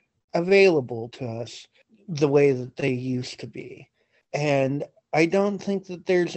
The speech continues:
any reason that we should let not being able to pick people up at, in bars and things like that and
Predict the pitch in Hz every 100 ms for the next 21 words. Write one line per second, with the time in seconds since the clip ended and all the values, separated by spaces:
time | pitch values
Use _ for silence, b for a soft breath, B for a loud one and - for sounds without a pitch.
0 | - 170 180 175 170 165 151 147 139 139
1 | 147 139 - 135 127 131 131 127 135 -
2 | - - _ _ _ _ 147 143 139 208
3 | 151 151 139 135 135 123 131 - 143 127
4 | 120 120 - _ _ 170 160 - 156 156
5 | 143 139 123 127 127 - 131 117 123 123
6 | 120 120 123 123 127 135 123 139 120 127
7 | 127 120 127 - 135 113 110 123 - 123
8 | 127